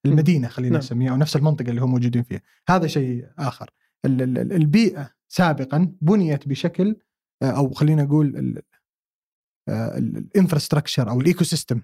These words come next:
Speaker 1: إذا صح التعبير، آه، للمدينة بنيت بشكل حنا تكون جاذبة في فترة من الفترات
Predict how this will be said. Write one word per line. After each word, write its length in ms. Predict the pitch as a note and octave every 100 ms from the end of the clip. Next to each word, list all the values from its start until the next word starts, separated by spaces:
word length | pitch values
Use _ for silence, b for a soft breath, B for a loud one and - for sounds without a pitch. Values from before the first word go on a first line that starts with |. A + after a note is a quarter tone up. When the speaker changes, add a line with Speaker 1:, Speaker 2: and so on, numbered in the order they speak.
| _
Speaker 1:
إذا 140 | C3 A#2+
صح 240 | - -
التعبير، 480 | A#2+ B2+ B2 A2+ - _ _ _
آه، 360 | B2+ A#2+ A#2 - _ _
للمدينة 500 | D#3 D3 C#3+ F3 D#3+
بنيت 420 | C#3 G3 F3 C#3+ C#3
بشكل 360 | - F#3+ D#3+
حنا 220 | F3 D#3+
تكون 240 | D3 - D#3+
جاذبة 600 | E3 G3 D3+ C#3 F#3 F#3+
في 80 | D3
فترة 260 | F#3 F3+ C#3+
من 60 |
الفترات 640 | C#3+ C#3+ C#3+ C#3+ F3+ G3